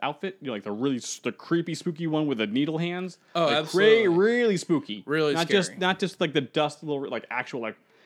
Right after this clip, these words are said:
Speaker 1: he's really freaking creepy.
Speaker 2: Yeah, 'cause they've gone full, they've gone, they're,
Speaker 1: They, they, they
Speaker 2: they're
Speaker 1: have
Speaker 2: beyond
Speaker 1: put,
Speaker 2: the pale.
Speaker 1: they put some shine on Scarecrow in recent years, and it's working out. Um, so,
Speaker 2: <laughs>
Speaker 1: but of course, Batman, you know, defeats Scarecrow, but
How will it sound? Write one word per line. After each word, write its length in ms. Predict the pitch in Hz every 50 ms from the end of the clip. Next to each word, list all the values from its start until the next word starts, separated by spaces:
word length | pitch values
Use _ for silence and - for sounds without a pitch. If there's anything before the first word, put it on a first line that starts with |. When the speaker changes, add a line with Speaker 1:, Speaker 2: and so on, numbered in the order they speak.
| _ _
Speaker 1:
he's 160 | - 143 127
really 380 | 120 117 127 160 180 160 131 113
freaking 300 | - 131 113 - 123 -
creepy. 160 | - 110 98 175
Speaker 2:
Yeah, 160 | 175 135 - - - -
'cause 160 | 175 160 139
they've 180 | 175 180 170 -
gone 280 | 175 170 165 156 147
full, 540 | 139 - - 170 156 147 139 135 127 120 - _
they've 180 | - 135 127 -
gone, 340 | - 143 135 127 123 120 110 - _ _ -
they're, 80 | 131
Speaker 1:
They, 120 | 135 135 135
they, 220 | 135 139 147 143
they 200 | 110 - 139 131 143
Speaker 2:
they're 80 | 190
Speaker 1:
have 80 | 196 185
Speaker 2:
beyond 280 | 190 185 180 170 165
Speaker 1:
put, 80 | 156 135
Speaker 2:
the 40 | -
pale. 240 | 143 127 113 101 - -
Speaker 1:
they 80 | 139
put 140 | 135 - 165 -
some 100 | 127 117
shine 300 | - - - 139 139 135
on 160 | 120 117 120 117
Scarecrow 500 | - - 135 123 120 - - 120 110 107
in 60 | 104 107
recent 280 | 107 104 - 104 101 104
years, 180 | 101 101 98 104
and 80 | 107
it's 140 | 107 98 104
working 420 | 107 110 113 110 - - 107 98
out. 220 | 95 90 82 87 - _ _ _ _ _ - - _ _ - -
Um, 320 | 117 110 107 107 104 -
so, 220 | - 196 190 185
Speaker 2:
<laughs> 100 | - -
Speaker 1:
but 140 | 180 185 202
of 100 | 214 202
course, 320 | - 262 247 254 - - - _ _ _ _ _ _ _ _ _ _ _ _ _ -
Batman, 480 | 170 175 202 202 214 208 208 196 190 190
you 80 | 202
know, 80 | 185 170
defeats 400 | 170 165 - - 202 165 - -
Scarecrow, 400 | - - 208 190 - - 147 127
but 440 | 117 - - 202 208 196 156 -